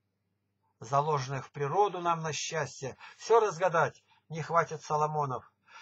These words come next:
Благословенной мыслью из Писания и смыслами разгаданным пророком меж ледяными вечно полюсами плодоносят меридианы в сроки. Благословить хвалением Иегову,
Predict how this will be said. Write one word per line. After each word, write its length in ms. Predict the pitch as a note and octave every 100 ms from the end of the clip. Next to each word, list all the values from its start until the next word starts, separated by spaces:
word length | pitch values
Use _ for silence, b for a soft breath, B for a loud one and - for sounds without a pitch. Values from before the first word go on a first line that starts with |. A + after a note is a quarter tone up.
| B
Благословенной 920 | D3+ F#3+ G#3 G#3+ A#3 A#3 C4+ B3 B3 A#3+
мыслью 840 | - A3 A3 C4 A3+ - - A3+ G#3+
из 100 | -
Писания 720 | - G3+ - G#3+ G3 F3 D#3+
и 160 | E3+
смыслами 640 | G3 - A3+ A#3 - G3 G3
разгаданным 840 | F#3+ F3 D#3 G3 F3+ F3 E3+ D3+ _ _
пророком 800 | - C#3 D#3 F#3 G3+ - C3 G#2 _ _ B B B B
меж 420 | C#3+ F3 D3+ -
ледяными 580 | C#3 D3+ D3+ G#3 C#4 C4+
вечно 500 | A#3 G#3+ G#3 - G3
полюсами 720 | - F#3 F3+ - F3+ E3 C#3 - b -
плодоносят 720 | D#3+ D#3+ F#3 G3 - G#3+ -
меридианы 680 | E3+ F3 E3+ E3 D#3+ D3+ C3+
в 60 |
сроки. 520 | - D3+ C#3+ - A2 - _ _ _ b b b -
Благословить 840 | C3+ D3 D#3 - E3+ F#3+ A3 -
хвалением 680 | - D3 D#3+ G3+ F#3 F3
Иегову, 640 | F3 E3+ D3 G3+ F#3+ C#3 -